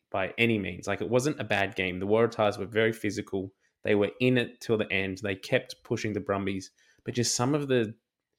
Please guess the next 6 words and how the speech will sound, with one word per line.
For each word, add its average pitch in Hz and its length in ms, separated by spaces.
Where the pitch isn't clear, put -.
the, 107 280
the 107 80
simple 143 380
things, 80 340
the 98 80
handling, 110 720